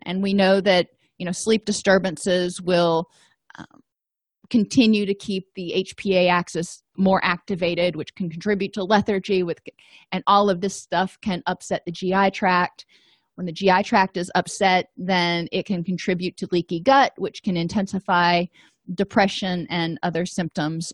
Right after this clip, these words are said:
and, um, compromise the immune response. Intellectual effects of trauma and complicated grief.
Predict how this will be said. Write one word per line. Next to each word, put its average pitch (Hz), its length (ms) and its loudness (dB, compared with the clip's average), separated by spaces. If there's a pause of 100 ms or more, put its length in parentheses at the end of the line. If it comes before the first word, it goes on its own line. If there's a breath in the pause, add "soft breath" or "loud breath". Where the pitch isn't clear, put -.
and, 156 400 -2 (380)
um, - 260 -14 (320)
compromise 190 540 2
the 170 80 -4
immune 160 240 0
response. - 720 -8 (1900 loud breath)
Intellectual 381 580 2
effects 285 360 2
of 240 100 -2
trauma 233 440 4
and 196 120 -2
complicated 202 720 0
grief. 156 320 -6